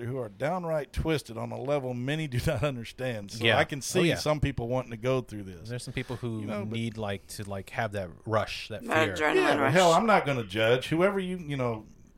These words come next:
Speaker 1: whoever you may be, you do you and enjoy it. To hell with it.
Speaker 2: <laughs> You do
Speaker 1: You
Speaker 2: you,
Speaker 1: know,
Speaker 2: boo.
Speaker 1: I did go on YouTube and viewed a small sample of his, of his videos. And
Speaker 2: Okay.
Speaker 1: they are legit scary.
Speaker 2: Uh-huh.
Speaker 1: You know, scaring the living shit out of some of these people.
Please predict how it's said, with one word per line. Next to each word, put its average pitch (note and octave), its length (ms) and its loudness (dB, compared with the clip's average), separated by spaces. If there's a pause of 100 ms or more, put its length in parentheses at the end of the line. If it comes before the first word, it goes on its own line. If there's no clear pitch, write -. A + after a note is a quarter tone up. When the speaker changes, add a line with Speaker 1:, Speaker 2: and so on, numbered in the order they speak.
(720)
Speaker 1:
whoever F#3 300 6
you F#3 160 0
may F#3 260 6
be, F#3+ 320 4
you E3 180 -4
do E3+ 100 -2
you F#3 500 0
and C3+ 100 -2
enjoy C#3 420 2
it. F#2+ 260 -2
To - 60 -16
hell D#3 220 0
with G#2+ 140 -4
it. G#2+ 160 -8
Speaker 2:
<laughs> - 60 -20
You A#2 140 -6
do C#3+ 120 0
Speaker 1:
You E3+ 140 2
Speaker 2:
you, D#3+ 60 4
Speaker 1:
know, D3 140 4
Speaker 2:
boo. D3 40 -4 (540)
Speaker 1:
I C3+ 100 4
did A3+ 280 0
go G#3 120 4
on E3 220 6
YouTube B2 420 0
and A#2 200 -4
viewed F#3 260 -4
a C#3+ 60 -4
small D3 480 -2
sample A2+ 500 -6
of G2+ 80 -12
his, G2 280 -10 (180)
of A2 160 -6
his A2 160 -4
videos. G#2+ 680 -2
And - 80 -4
Speaker 2:
Okay. A2 180 4
Speaker 1:
they - 60 6
are E3+ 240 10
legit F3 460 2
scary. C#3+ 680 0
Speaker 2:
Uh-huh. A2 320 0 (100)
Speaker 1:
You A#2 120 -8
know, A#2+ 180 -2
scaring E3 440 4
the B2 100 -4
living C3+ 380 0
shit - 560 -2
out A2+ 180 -4
of G#2+ 80 -10
some B2 180 -2
of A#2+ 80 -4
these A2+ 140 -6
people. A2+ 400 -2